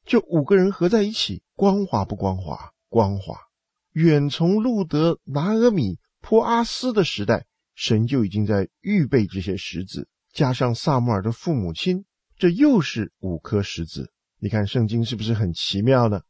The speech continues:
当然有人说主耶稣讲，“两三个人奉我的名聚会，我就在你们中间。”这两三个人呢，加起来也是五个。这虽然是一种比较轻松的说法，但用在我们身上其实也没什么不妥。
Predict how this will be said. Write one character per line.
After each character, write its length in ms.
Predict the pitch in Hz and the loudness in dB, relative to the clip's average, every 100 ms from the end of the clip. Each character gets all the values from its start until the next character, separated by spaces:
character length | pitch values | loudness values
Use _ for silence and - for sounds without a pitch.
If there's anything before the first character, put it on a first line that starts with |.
| - | 0
当 160 | 139 | 2
然 100 | 127 | 4
有 120 | 120 90 | 2 2
人 140 | 101 | 0
说 160 | 120 113 | -2 -2
主 180 | 90 | -2
耶 100 | 98 | -2
稣 180 | 110 120 | -2 -4
讲 240 | 107 78 - _ _ _ _ | -2 -4 -4 _ _ _ _
，“两 420 | 120 131 117 110 | 2 4 4 2
三 320 | 110 214 226 220 | 0 2 2 4
个 80 | |
人 200 | 175 151 | 4 4
奉 220 | 147 190 131 | 2 0 2
我 120 | 104 | 2
的 80 | 120 | 2
名 180 | 123 | -2
聚 180 | 131 151 | -2 -4
会， 580 | 131 156 139 117 95 76 _ _ - | -2 4 4 4 2 -4 _ _ -6
我 160 | 95 | -4
就 160 | 98 98 | -2 0
在 200 | 120 98 | 2 2
你 100 | 87 | 2
们 100 | 90 | 0
中 220 | 135 135 | 2 2
间。” 260 | 156 156 - _ - | 4 2 0 _ -4
这 100 | 127 | 0
两 260 | 104 76 | 0 -2
三 220 | 78 127 147 | 0 0 2
个 80 | |
人 160 | 113 87 | 2 0
呢， 120 | 82 - _ _ | -4 -6 _ _
加 200 | - 143 | -2 0
起 100 | - | 0
来 140 | 98 107 | 0 0
也 140 | 80 | -2
是 200 | - 160 | -2 -2
五 180 | 101 71 | -2 -2
个。 220 | 90 - _ _ _ | -2 -4 _ _ _
这 140 | - 131 | -2 -2
虽 180 | - 165 | 2 2
然 140 | 135 | 2
是 240 | 127 139 | 0 -2
一 60 | 123 | -2
种 180 | 113 104 | -2 -2
比 80 | 95 | -2
较 140 | 107 | -2
轻 260 | - 180 185 | 0 0 2
松 220 | 208 190 | 2 2
的 60 | |
说 200 | 127 113 | 2 2
法， 200 | 104 78 - _ _ _ - | 0 -2 -8 _ _ _ -2
但 200 | 123 123 | 2 2
用 180 | 156 127 | 2 4
在 100 | 110 | 2
我 100 | 78 | 0
们 140 | 98 | -2
身 220 | - 147 | -2 -2
上 200 | 147 107 _ _ _ | -2 -4 _ _ _
其 160 | - 196 | -6 -2
实 120 | 226 | 2
也 100 | 120 | 2
没 100 | 208 | 2
什 140 | - | 0
么 80 | 202 | -2
不 120 | 208 | -2
妥。 280 | 226 - 65 | -6 -8 -10